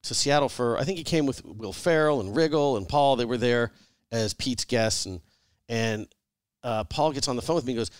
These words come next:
"Hey, John Schneider wants to talk to you." And John's like, "Hey, I'm funny. <laughs> I'm funny. Like, put me on the show." I'm like,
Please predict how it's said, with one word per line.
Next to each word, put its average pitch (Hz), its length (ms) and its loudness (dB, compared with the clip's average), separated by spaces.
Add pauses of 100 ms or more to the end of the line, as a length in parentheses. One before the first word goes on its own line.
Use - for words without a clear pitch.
(180)
"Hey, 151 140 -2
John 151 200 0
Schneider 180 300 0
wants 123 160 0
to 117 60 -8
talk 113 240 0
to 101 80 -10
you." 98 180 -6 (880)
And 107 100 -8
John's 104 260 -2
like, 101 180 -4 (460)
"Hey, 147 120 2
I'm 170 160 4
funny. 123 400 2 (420)
<laughs> - 1000 -4
I'm 202 140 0
funny. 165 360 4 (560)
Like, 156 140 -2
put 190 140 0
me 226 100 4
on 214 100 2
the 123 60 0
show." 98 360 0
I'm 120 80 -4
like, 139 140 0